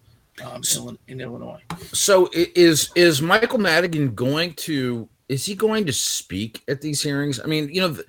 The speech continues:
Speaker 2: here, let me, let me just ask you to, like, to be, like, as clear as you possibly can be. I mean, you know, state, state government and the procedures of state government,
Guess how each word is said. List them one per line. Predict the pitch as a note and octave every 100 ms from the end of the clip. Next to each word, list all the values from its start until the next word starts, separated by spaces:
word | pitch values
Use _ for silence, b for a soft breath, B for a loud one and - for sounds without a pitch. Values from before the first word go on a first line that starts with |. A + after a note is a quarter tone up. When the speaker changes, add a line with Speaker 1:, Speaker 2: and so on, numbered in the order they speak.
| B B -
Speaker 2:
here, | B3 - _ _
let | F3 G#3
me, | G#3+ - -
let | F#3
me | F#3+
just | D#3+ D#3
ask | C#3 C3+ -
you |
to, | G#2+
like, | G2+ G#2 G2
to | A#2+
be, | G2+ A2 G#2
like, | F#2 F2 - _ _ _ _ _ _
as | C3+ B2+ G#2+
clear | - - A2+ E3+ E3 D3
as | B2 G#2
you | G2+
possibly | - G#2+ A2+ - F#2 F2+
can | - G#2+ G#2 F#2+
be. | C2 A1 _ -
I | A2
mean, | G#2+ G#2
you | G2
know, | G2
state, | - - F3 D#3+ -
state | - C#3+ C3
government | B2 A#2+ G#2+ G#2+ G2
and | F#2
the |
procedures | F#2+ G2 G2 C3 B2 G2+ G2 D#2+ - - -
of | G2
state | - G2+ F2+
government, | G2 F#2 F#2+ F2+